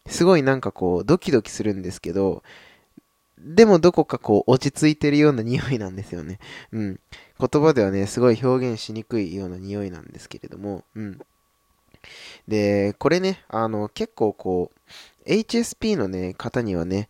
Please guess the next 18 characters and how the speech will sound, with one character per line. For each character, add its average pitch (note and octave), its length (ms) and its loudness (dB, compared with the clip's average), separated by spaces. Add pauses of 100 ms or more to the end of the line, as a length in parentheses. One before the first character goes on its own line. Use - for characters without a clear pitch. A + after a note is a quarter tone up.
あ G2+ 200 0
の、 F#2+ 180 -2
当 A2 100 -2
て D#3+ 120 0
は D#3+ 160 0
ま D#3 160 2
る D#3+ 80 4
よ D#3 160 6
う - 20 0
な F#2+ 240 -4
症 G#2+ 320 0
状 G#2 380 2
み F#2+ 100 -10
た E2 160 -4
い E2+ 120 -6
で、 G#2 300 2 (320)
あ G2 240 0
の、 G2 240 -2